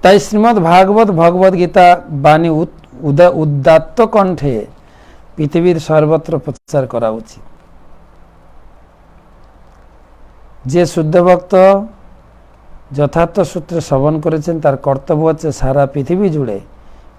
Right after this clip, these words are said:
এই বাণী প্রচার করা। প্রায় সকলেই প্রায় অন্যদের কিছু বলতে চায়, কিন্তু যেহেতু তারা বৈদিক জ্ঞান সম্বন্ধে কথা বলার শিক্ষা লাভ করে নাই, তাই তারা নানা প্রকার অর্থহীন বিষয় নিয়ে কথা বলছে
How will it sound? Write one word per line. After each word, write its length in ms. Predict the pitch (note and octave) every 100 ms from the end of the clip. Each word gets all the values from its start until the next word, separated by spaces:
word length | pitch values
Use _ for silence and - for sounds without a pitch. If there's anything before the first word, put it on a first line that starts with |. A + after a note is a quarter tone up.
| -
এই 160 | D3
বাণী 360 | C#3 C3+ C3 C3
প্রচার 360 | A#2+ G#2+ G#2+ G2+ -
করা। 220 | - - - - - - - - _ -
প্রায় 180 | - D#3
সকলেই 540 | D3+ D#3 D3 F3+ G3+ G#3
প্রায় 280 | G3+ F3
অন্যদের 520 | E3 D3+ D#3 E3 F3 E3+
কিছু 200 | D#3+ D#3+
বলতে 380 | C#3+ C#3+ C#3+
চায়, 260 | C#3 B2 A2 A2
কিন্তু 360 | D3 D3 D#3
যেহেতু 400 | B2+ C#3 D#3 D3+
তারা 260 | F#3 E3+ E3+
বৈদিক 420 | D3+ D3+ D3 D3+
জ্ঞান 180 | D#3+ D3
সম্বন্ধে 520 | D3+ D3+ D3 D3 B2+ C3 - _ _ _ _ _ _ _ _ _ -
কথা 280 | C3 D#3+
বলার 260 | D#3+ D#3+ D#3
শিক্ষা 380 | - E3 - D3+
লাভ 180 | C#3+ C#3
করে 200 | D#3+ C#3
নাই, 180 | C3+ B2+
তাই 180 | C#3+ C#3
তারা 220 | C#3+ C#3+
নানা 340 | C3+ C#3 E3
প্রকার 300 | E3+ E3 D#3+
অর্থহীন 720 | C#3+ B2 C#3 D#3+ D#3 F3+ F#3 F3+ - - - - -
বিষয় 380 | C#3 C#3 D3 D3
নিয়ে 160 | D3 C3+
কথা 240 | B2 G#2+ B2
বলছে 420 | B2 G#2 - -